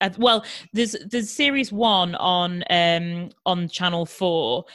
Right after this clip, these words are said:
and I think that they've acquired the rights to series two, but I think they were filming that in February, so I don't think it's, I don't think it's out yet, or maybe it's not, like, dropped in the U K yet. But, um,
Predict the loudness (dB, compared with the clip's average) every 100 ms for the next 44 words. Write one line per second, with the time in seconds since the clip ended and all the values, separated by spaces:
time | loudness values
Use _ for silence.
0 | -8 -2 -2 -2 0 0 2 -2 0 0
1 | 0 0 0 0 0 0 0 -2 -12 -6
2 | 0 0 0 -6 -20 -20 -20 _ _ -10
3 | 0 2 2 -2 -6 -12 -6 -2 0 -2
4 | -4 -6 -6 -4 -2 -2 -2 -4 -4 -6
5 | -4 -4 -2 -2 -2 -2 -2 -2 -4 -8
6 | -12 -14 -16 -6 -2 -2 -4 -8 -6 -4
7 | 0 0 0 0 -2 -2 -2 -4 -4 -6
8 | -6 -4 -6 -6 -8 -8 -10 -10 -8 -10
9 | -10 -6 -4 -2 -4 -6 -8 -6 -4 -2
10 | -2 -2